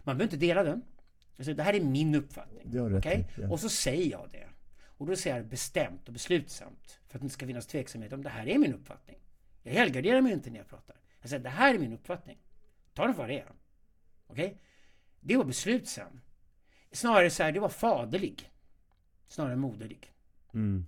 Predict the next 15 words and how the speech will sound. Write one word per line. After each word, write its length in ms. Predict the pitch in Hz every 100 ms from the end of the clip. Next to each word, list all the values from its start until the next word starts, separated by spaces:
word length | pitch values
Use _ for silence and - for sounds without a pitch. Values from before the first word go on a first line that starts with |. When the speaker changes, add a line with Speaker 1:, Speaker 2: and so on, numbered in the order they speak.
| -
Speaker 1:
En 140 | 165 151
far 520 | - 233 233 220 220
talar 300 | 196 151 127
ju 60 | 123
beslutsamt. 840 | 131 - 147 - - - - - - _ _ - -
Därför 200 | 139 139
att 60 | 175
en 100 | 156
far 500 | - 220 220 226 -
ger 360 | 151 135 175 190
inte 480 | 175 135 143 139 - -
den 640 | 139 127 143 135 135 139
villkorslösa 600 | 147 - 131 - 123 127
kärleken 520 | - 131 120 113 117
direkt. 640 | 123 135 - - - -